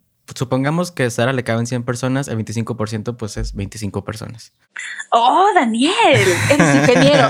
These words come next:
Speaker 1: <laughs>
Speaker 2: eres ingeniero. <laughs>
Speaker 1: Este, y esto sumado de que, bueno, aquí el correo dan a entender que nada más va, va, va a haber solamente una entrada para entrar al mall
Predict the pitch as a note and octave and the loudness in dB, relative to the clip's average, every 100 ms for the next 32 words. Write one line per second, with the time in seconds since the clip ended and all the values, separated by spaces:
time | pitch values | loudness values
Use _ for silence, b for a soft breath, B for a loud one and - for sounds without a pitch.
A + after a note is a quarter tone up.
0 | A#2 - - G4+ F#4 D4+ C4+ - A#3+ A#3+ | 0 -4 -2 0 -2 -2 -6 -4 -6 -6
1 | D4+ A#3 G#3+ G3 - - C#4+ D4 B3 C#4+ | -10 -10 -10 -10 -8 -2 0 0 0 -2
2 | C#4 G#3+ C#4 D4+ C#4+ B B A2+ A2+ A2 | -2 -10 -12 -14 -14 B B -4 -4 -6
3 | - A2+ A2 A2+ - _ - D3 D#3+ F#3+ | -6 -2 0 -2 -6 _ -2 0 0 -2
4 | F3+ - E3+ C3+ B2+ C#3 D3 D3+ C#3+ B2+ | -4 -6 -8 -4 0 0 0 0 -2 -4
5 | - C3+ C#3+ - _ _ _ _ C#3 C3+ | -4 -4 -4 -10 _ _ _ _ -2 -2
6 | B2 - E3 F#3 F#3 E3 D#3+ E3+ C3+ B2+ | -2 -4 -2 0 0 0 -2 -2 -2 -2
7 | C3 C#3+ C#3+ C#3 C#3+ C#3+ B2+ A#2+ - C3+ | -2 -2 -2 -2 -4 -4 -6 -8 -10 -4
8 | B2+ C3+ C3+ - C3 C3+ C3 C3 B2+ A#2+ | -2 -2 -4 -4 -4 -4 -2 -2 -4 -4
9 | A#2+ A#2 A#2+ B2+ - _ _ _ A2 G#2 | -2 0 -2 -4 -10 _ _ _ -4 -4
10 | G2+ G#2 G#2+ G#2 A2 B2+ E3 E3+ | -4 -4 -4 -2 -2 -2 -2 -8